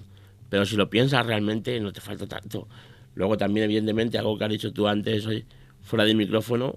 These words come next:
la actitud. Eso es lo primero que, que, que nos falta mucho, que al final es, pues, querer serlo, intentar hacer algo para ser feliz, porque no,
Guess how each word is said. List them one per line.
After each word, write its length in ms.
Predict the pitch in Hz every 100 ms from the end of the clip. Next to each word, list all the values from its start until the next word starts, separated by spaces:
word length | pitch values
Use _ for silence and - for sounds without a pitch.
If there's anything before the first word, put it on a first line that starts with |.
| 98
la 140 | 107
actitud. 380 | 110 98 85 92 - -
Eso 160 | -
es 40 | 101
lo 80 |
primero 520 | 98 98 92 101 117 139 - - - -
que, 240 | - 98 -
que, 280 | 98 90 -
que 160 | 98
nos 120 | 92
falta 300 | - 85 101
mucho, 300 | 104 104 120
que 60 | 117
al 40 | 92
final 280 | 92 90 95
es, 260 | 113 - - - _ _ - -
pues, 180 | - 98
querer 340 | - 98 101 110
serlo, 380 | 127 131 160 117
intentar 460 | 98 95 92 104
hacer 240 | 117 135 127
algo 220 | 156 151
para 120 | 131
ser 100 | 127
feliz, 220 | 117 120 147
porque 220 | 139 110
no, 260 | 110 117